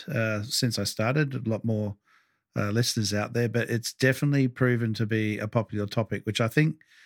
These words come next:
really proves that everyone is trying to follow the rules and regs and understand them, but, uh, sometimes it's just not that easy. Uh,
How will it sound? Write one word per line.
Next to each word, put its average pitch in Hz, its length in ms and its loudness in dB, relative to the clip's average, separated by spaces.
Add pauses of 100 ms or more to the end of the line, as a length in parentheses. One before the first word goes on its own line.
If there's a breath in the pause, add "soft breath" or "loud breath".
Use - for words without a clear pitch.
(240 soft breath)
really 135 240 8
proves 131 540 4
that 120 240 0
everyone 131 380 4
is 135 320 4
trying 131 380 2
to 120 60 -2
follow 120 280 2
the 113 120 -2
rules 120 360 4
and 110 100 -2
regs 127 300 2
and 107 80 0
understand 120 580 2
them, 156 160 2 (640 soft breath)
but, - 320 0
uh, 110 360 2 (280)
sometimes 123 640 2
it's - 100 -6
just - 240 0
not 113 200 0
that 117 180 0
easy. 139 420 -2 (720 soft breath)
Uh, 135 240 4